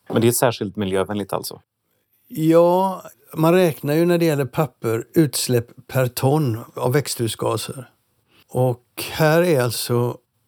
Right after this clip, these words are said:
Speaker 2: tjugofem kilo växthusgaser eller C O två per ton på detta pappret. Och normalt ligger, säger han, utsläppsnivå mellan tre och fyrahundra kilo per ton på de papper de har använt i Europa.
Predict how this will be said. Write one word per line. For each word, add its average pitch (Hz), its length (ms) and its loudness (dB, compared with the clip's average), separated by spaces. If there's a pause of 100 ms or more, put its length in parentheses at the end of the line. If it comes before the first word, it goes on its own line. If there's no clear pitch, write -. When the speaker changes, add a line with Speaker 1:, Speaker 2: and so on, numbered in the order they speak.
(180)
Speaker 2:
tjugofem - 720 0
kilo 123 640 0 (520)
växthusgaser 117 920 -2
eller 117 480 0
C 127 220 0
O 120 140 2
två 110 380 -4 (480)
per 120 140 0
ton 113 360 -4 (460)
på - 80 0
detta 127 240 0
pappret. - 480 -4
Och 143 160 4
normalt 156 480 4
ligger, 120 640 0 (760)
säger 127 320 2
han, 117 540 -2
utsläppsnivå 117 920 0
mellan 120 320 0
tre 127 240 2
och 123 100 2
fyrahundra 143 580 4
kilo 113 280 0
per - 120 -4
ton - 340 -8 (180)
på - 120 -8
de 117 220 -2
papper 131 300 0
de 120 140 -2
har 123 80 2
använt 117 500 -4 (400)
i 127 120 0
Europa. 117 340 -2